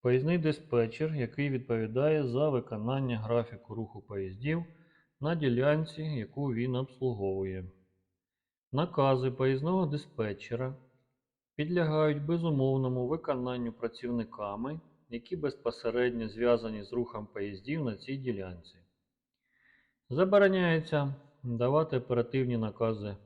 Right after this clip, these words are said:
з руху поїздів на ділянці без відома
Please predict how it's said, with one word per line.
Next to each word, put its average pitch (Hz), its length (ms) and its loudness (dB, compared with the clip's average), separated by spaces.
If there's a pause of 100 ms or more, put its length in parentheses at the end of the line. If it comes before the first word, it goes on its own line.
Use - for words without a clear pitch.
з 110 160 -4
руху 120 320 0
поїздів 104 520 -6
на 101 120 -4
ділянці 120 580 -4
без 131 360 2
відома 151 580 -2